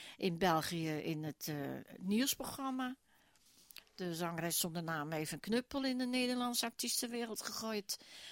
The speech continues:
Ze gaat van Lucebert en Maderna zingen. Nou, en toen stond de telefoon, eh, rood gloeiend. Ik mocht in elk, eh, radioprogramma, ik mocht in elk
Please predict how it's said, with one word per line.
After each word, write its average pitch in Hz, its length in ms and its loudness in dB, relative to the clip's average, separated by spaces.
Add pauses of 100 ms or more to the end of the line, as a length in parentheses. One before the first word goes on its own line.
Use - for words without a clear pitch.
Ze - 160 0
gaat 180 260 -2
van 190 140 0
Lucebert 185 520 2
en 165 100 -2
Maderna 190 500 -2
zingen. 208 420 -4 (680)
Nou, 156 220 0
en 160 140 -6
toen 196 140 -4
stond 190 220 -2
de 180 120 -2
telefoon, 156 680 -2
eh, 147 260 -2
rood 170 240 0
gloeiend. 226 520 0
Ik 202 140 -2
mocht 185 200 0
in 156 140 0
elk, 160 340 -2
eh, 139 400 -4
radioprogramma, 208 920 -2
ik 220 120 -4
mocht 185 180 -4
in 160 140 -4
elk 175 260 -4